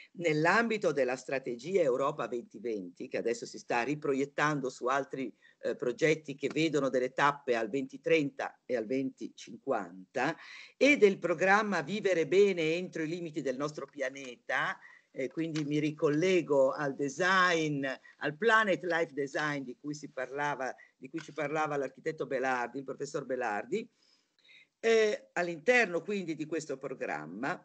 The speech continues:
dichiara di voler cogliere tutte le opportunità che si presentano con il passaggio all'economia verde,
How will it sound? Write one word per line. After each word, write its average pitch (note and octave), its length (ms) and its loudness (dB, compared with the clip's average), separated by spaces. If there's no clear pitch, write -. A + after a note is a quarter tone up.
dichiara B2+ 680 2
di C3+ 160 -6
voler F3+ 340 0
cogliere A#2 640 -4
tutte G3+ 380 -6
le A2 140 -4
opportunità G2 920 -8
che D#3 140 -4
si D3+ 160 -6
presentano A2+ 760 4
con C#3 160 -2
il D3 140 -2
passaggio G3 640 2
all'economia C#3+ 680 -2
verde, F2 600 -6